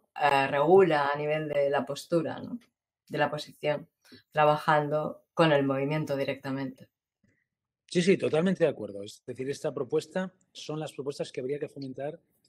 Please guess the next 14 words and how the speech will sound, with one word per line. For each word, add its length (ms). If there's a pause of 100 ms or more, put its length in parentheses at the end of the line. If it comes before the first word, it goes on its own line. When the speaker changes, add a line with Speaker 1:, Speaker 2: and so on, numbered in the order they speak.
(320)
Speaker 2:
desde 300
Speaker 1:
Mm. 40
Speaker 2:
lo 100
que 100
es 100
la 100
salud 480
y 240 (140)
incluso 340
los 160
médicos 420
tendrían 340
que 80
abrirse 520